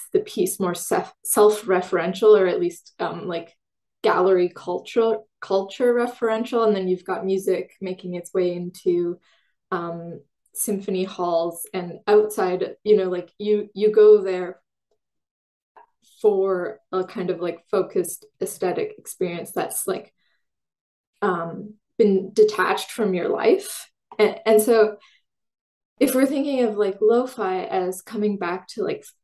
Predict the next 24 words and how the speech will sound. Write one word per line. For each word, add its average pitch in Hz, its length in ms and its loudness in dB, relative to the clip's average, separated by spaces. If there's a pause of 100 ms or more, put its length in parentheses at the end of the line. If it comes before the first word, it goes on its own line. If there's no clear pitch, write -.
(120)
framing 202 920 -2 (220)
or 180 580 0 (480)
atmospherizing 185 1800 0
or 175 340 0
attuning 190 600 -2
you 190 260 2
to 190 320 -2
a 190 60 -4
specific - 640 -4
vocal - 380 -4
action, 247 560 -8 (420)
which 196 240 2
is 170 460 0
in 175 320 -4
the 170 160 0
case - 340 -2
of - 120 -8
lo-fi - 360 -4
generally, - 720 -4
like, - 240 -8
steady, 220 800 -2
chill, 180 880 0 (240)
like, 208 240 -12
there's 175 420 -4